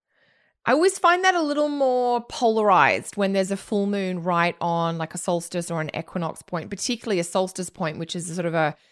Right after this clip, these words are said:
an extreme point anyway to do with the sun's journey. It really feels like there's that,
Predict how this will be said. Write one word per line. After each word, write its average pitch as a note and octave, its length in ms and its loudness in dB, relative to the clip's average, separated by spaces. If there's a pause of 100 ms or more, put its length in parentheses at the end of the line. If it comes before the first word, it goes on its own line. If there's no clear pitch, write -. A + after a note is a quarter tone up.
(160)
an F#3 100 -2
extreme F3+ 460 -4
point E3 360 -4
anyway D#3+ 460 -2
to - 160 -8
do E3 160 -2
with D#3+ 140 -4
the - 80 -8
sun's D3+ 420 -6
journey. D3 600 -4 (360)
It G3 80 -6
really G3 280 4
feels E3+ 420 0
like D#3+ 240 -4
there's E3 220 -4
that, D3+ 340 -2